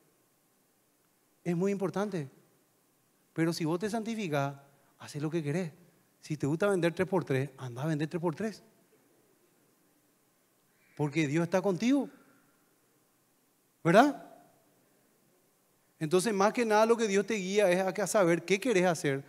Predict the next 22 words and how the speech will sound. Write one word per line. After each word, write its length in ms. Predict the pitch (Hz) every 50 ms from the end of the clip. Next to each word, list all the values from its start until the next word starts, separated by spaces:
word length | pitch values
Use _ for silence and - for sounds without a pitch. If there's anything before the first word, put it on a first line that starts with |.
| - - - _
Porque 360 | - 170 165 151 180 185 196 180
en 100 | 175 175
Proverbios 440 | 185 175 143 151 165 190 196 180
dice: 380 | 151 156 151 - 165 165 165 - - - - - _ _ _ -
si 200 | - - 139 135
alguno 380 | 131 127 135 196 233 240 -
quiere 220 | - 208 202 208 202
prosperar, 720 | 202 202 196 - 202 165 143 135 135 135 135 - - - - _ _ _
tiene 260 | - 156 156 160 165
que 100 | 156 170
saber 540 | 165 - 156 135 143 147 139 131 - - - -
qué 180 | - 208 247
hacer 560 | 269 214 - - 220 240 277 294 - - - - - _ _ _ _ _ _ _ _ _ _ _ _ _ _ _ _ _ _ _ -
y 100 | 151 147
hacerlo. 520 | 135 - - 170 196 208 254 285 302 285 - - - - - - - _ _ _ _ _ _ _ _ _ _ _ _ _ _ _ _ _ _ _ _ _ _ _ _ _ _ _ _ _ -
Hacerlo 500 | 165 160 - 196 220 254 285 320 302 - - - - - - - _ _ _ _ _ _ _ _ _ _ _ _ _ _ _ _ _ _ _ _ _
bien. 500 | 120 120 135 143 143 135 127 123 120 110 104 - - _ _ _ _ _ _ _ _ _ _ _ _ _ _ _ _ _ -
Saber 720 | - - 180 165 170 196 202 180 - - - - - -
qué 160 | - 214 262
hacer 680 | 294 294 - - 254 277 320 330 311 - - - - - - _ _ _ _ _ _ _ _ _ _ _
y 100 | - 190
hacerlo 500 | 196 180 208 220 254 269 294 320 311 -